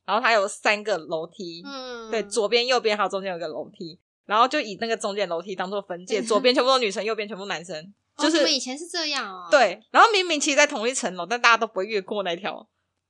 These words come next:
Speaker 1: 线。
Speaker 2: 哦，无形的线。
Speaker 1: 对，因为很奇怪，因为只要有个男生走过去女生班，那边就很怪，然后女生走去男生班也很怪，
Speaker 2: 嗯，
Speaker 1: 所以大家都不会走过去。
Speaker 2: 可能因为大家都会窃窃私语吧。
Speaker 1: 应该是，而且体育课他们会提早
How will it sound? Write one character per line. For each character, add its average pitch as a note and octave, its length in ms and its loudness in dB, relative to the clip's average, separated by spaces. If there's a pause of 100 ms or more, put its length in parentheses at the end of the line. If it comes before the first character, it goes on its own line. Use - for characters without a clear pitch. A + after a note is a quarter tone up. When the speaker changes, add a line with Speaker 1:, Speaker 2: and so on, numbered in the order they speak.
(380)
Speaker 1:
线。 G#3+ 180 8
Speaker 2:
哦， C4 60 0
无 D#4 100 4
形 C4+ 260 2
的 C4+ 140 2
线。 F#4+ 300 4
Speaker 1:
对， D4 120 12
因 E4+ 60 4
为 A#4+ 120 10
很 C4+ 180 4
奇 A3 280 -2
怪， B3+ 200 4
因 D4+ 60 2
为 F#4+ 60 0
只 D4 120 0
要 C#4+ 100 6
有 A3+ 80 2
个 G3+ 80 -4
男 G3 180 -4
生 G#3+ 200 -6
走 E3+ 160 -2
过 A3 180 -4
去 C4 100 -6
女 F#3 140 -8
生 F3 160 -10
班， E3+ 100 -8
那 C#4 80 0
边 C#4+ 140 0
就 D#4+ 100 4
很 G#3 220 0
怪， G3 240 -2
然 G3 100 0
后 C#4 60 4
女 C#4 140 -2
生 B3+ 120 0
走 A3 80 -2
去 A3+ 120 -6
男 G3 100 -2
生 G3+ 80 -8
班 G#3+ 100 2
也 A3 140 4
很 G3+ 220 0
怪， G3 280 0
Speaker 2:
嗯， C#4+ 400 -14
Speaker 1:
所 C#4 140 4
以 C4 40 6
大 B3+ 80 8
家 B3 100 8
都 F4 100 4
不 F#4 60 4
会 - 0 -
走 A4 80 6
过 - 0 -
去。 - 20 6
Speaker 2:
可 - 0 -
能 - 0 -
因 - 0 -
为 A#4+ 60 4
大 A#4 140 8
家 G#4+ 60 6
都 A4 80 2
会 G#4 100 2
窃 G#4 180 2
窃 G4 160 0
私 C#4+ 280 -8
语 B3 160 -6
吧。 F3 520 -10
Speaker 1:
应 G4+ 200 -4
该 G4+ 220 4
是， - 180 -2
而 C#4 80 6
且 B3 160 2
体 G#3+ 120 -6
育 A#3 100 -4
课 A#3+ 160 0
他 A3+ 80 0
们 G3 100 -6
会 A3 120 -4
提 F#3+ 200 -16
早 D3+ 380 -8